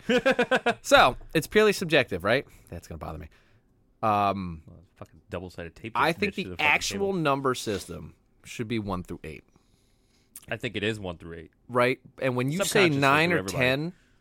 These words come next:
Speaker 2: like, if you look at someone down the street or I look at someone at the bar or wherever I'm at, be like, "Oh, she's a ten." You're like, "Oh, she's probably, like, a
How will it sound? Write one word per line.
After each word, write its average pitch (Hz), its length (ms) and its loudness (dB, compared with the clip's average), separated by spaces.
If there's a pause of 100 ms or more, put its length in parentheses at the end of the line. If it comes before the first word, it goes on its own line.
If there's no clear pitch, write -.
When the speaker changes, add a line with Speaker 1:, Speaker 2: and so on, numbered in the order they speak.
(120)
Speaker 2:
like, 107 180 -6
if 104 140 -6
you 131 120 0
look 156 240 2
at 147 100 -2
someone 139 300 -2
down 123 160 -2
the 120 60 -6
street 117 180 -4
or 98 140 2
I 107 80 4
look 113 160 0
at 104 80 -6
someone 110 220 -6
at 95 60 -8
the 95 60 -12
bar 90 360 -4
or 85 60 -8
wherever 90 380 -4
I'm 90 100 -6
at, 85 180 -10
be 80 60 -14
like, 82 100 -10
"Oh, 92 160 -6
she's 104 240 -12
a 87 40 -18
ten." 85 360 -10 (500)
You're 147 80 -8
like, 156 100 -10 (100)
"Oh, 285 300 -6
she's 247 240 -12
probably, 226 380 -4
like, 165 240 0
a 104 220 -4